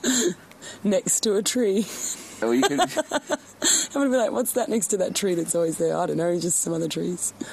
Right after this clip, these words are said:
Speaker 2: I'd say, like, trying to hide an entire forest. You kind of just have to put it in the middle of nowhere.
Speaker 1: Drop a tarp on it?
Speaker 2: And then people would just be like, "Oh, it's one of those forests." Like,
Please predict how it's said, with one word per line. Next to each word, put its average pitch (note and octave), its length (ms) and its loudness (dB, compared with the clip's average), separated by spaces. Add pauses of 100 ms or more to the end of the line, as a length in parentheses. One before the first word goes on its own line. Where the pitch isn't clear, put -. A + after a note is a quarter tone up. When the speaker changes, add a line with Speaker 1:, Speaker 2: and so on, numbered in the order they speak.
(300)
Speaker 2:
I'd B2+ 160 -4
say, C#3 180 0
like, A2 180 -2 (1120)
trying F2+ 300 -4
to D#2+ 100 -2
hide E2 500 -6 (520)
an F2 120 -2
entire A1 360 -4
forest. - 720 -10 (760)
You - 100 -4
kind - 180 -6
of - 160 -14
just - 140 -12
have - 140 -14
to - 60 -10
put F#3 180 -4
it - 60 -6
in - 60 -2
the F2+ 60 2
middle F2 220 0
of E2 100 -4
nowhere. D2+ 380 -2 (200)
Speaker 1:
Drop G#3+ 160 0
a G3+ 40 -2
tarp F#3+ 360 -2
on A#3 120 0
it? B3+ 120 -4 (180)
Speaker 2:
And - 100 0
then F#2 120 0
people F#2+ 280 -2
would F2 140 -2
just - 140 -10
be F2 80 -2
like, E2 160 -2
"Oh, B2+ 120 0
it's - 200 -6
one F2 100 -2
of F2 80 -2
those F2 360 -2 (380)
forests." - 800 -6 (680)
Like, - 200 -2